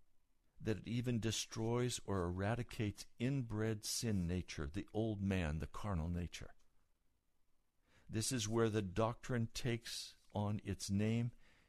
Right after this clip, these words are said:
entire sanctification. Sin is dealt with at the root. Number three,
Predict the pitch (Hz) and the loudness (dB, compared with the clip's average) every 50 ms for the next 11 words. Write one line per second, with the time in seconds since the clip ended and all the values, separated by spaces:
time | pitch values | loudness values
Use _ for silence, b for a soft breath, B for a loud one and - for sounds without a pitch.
0 | b b b - 98 92 87 - - - - - 113 104 107 110 110 107 110 113 | b b b -2 0 0 -2 -2 -6 -8 -6 -4 -4 -2 -2 -2 -4 -4 -6 -8
1 | - - - _ - _ _ _ _ - - - - - 120 101 92 - - 95 | -12 -16 -20 _ -20 _ _ _ _ -18 -14 -10 -6 -2 0 0 0 -2 -4 -8
2 | - - - - - 95 78 - - - - - - - - - - _ _ _ | -8 -8 -10 -6 -4 -4 -4 -4 -6 -10 -10 -12 -14 -18 -20 -20 -20 _ _ _
3 | _ _ _ _ _ - _ _ _ _ _ _ _ - - - - - - 131 | _ _ _ _ _ -20 _ _ _ _ _ _ _ -18 -14 -10 -6 -4 0 0
4 | 127 123 120 - - 101 104 90 98 101 107 113 113 98 - 104 110 104 98 - | 2 2 0 0 -2 -2 -2 -2 -2 0 0 0 0 0 0 0 0 0 -2 -4
5 | - - - 98 98 - - 92 90 87 95 98 82 - - - - - - - | -8 -6 -4 -4 -4 -2 -2 -2 0 0 0 0 0 -2 -6 -14 -20 -20 -20 -20
6 | _ _ _ _ _ _ _ _ _ _ _ _ _ _ _ _ _ _ _ _ | _ _ _ _ _ _ _ _ _ _ _ _ _ _ _ _ _ _ _ _
7 | _ _ _ _ _ _ _ _ _ _ _ _ _ _ _ _ - _ _ _ | _ _ _ _ _ _ _ _ _ _ _ _ _ _ _ _ -20 _ _ _
8 | _ _ _ - - _ _ - - 78 80 78 85 90 - - - - 113 95 | _ _ _ -20 -20 _ _ -10 -6 -4 -4 -2 -2 -4 -4 -4 -4 -2 -2 -2
9 | 69 - - | -2 -4 -8